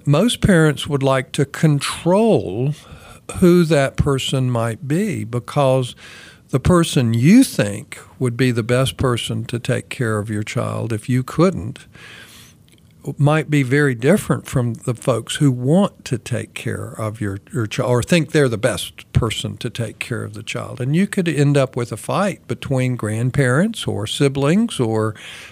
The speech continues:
others who th-, <laughs> so what I'm getting at is if you and your wife can agree on who it should be, then you can basically set it out into your will as to what you're telling the court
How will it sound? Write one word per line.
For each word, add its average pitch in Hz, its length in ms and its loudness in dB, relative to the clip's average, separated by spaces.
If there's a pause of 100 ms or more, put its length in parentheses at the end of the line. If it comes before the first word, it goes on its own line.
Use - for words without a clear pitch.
(160)
others 135 560 2
who 127 180 0
th-, 120 420 -4
<laughs> - 760 0
so 185 380 2 (400)
what 175 120 2
I'm 139 80 -2
getting 254 260 4
at 127 380 2
is 139 280 2
if - 140 -6
you 196 180 6
and 170 100 6
your 131 80 6
wife 143 280 4
can 120 140 -4
agree 196 420 2
on 120 420 0 (460)
who 170 280 6
it - 160 -2
should 120 280 -4
be, 180 280 2
then 143 300 0
you 156 160 2
can 156 180 2
basically 120 520 -2
set 120 280 2
it 117 100 0
out 110 200 -2
into 104 300 -4
your 107 320 -2
will 123 560 0
as 110 220 -2
to 120 140 -6
what 135 260 0
you're 110 100 -2
telling 135 460 2
the 104 80 -4
court 156 520 2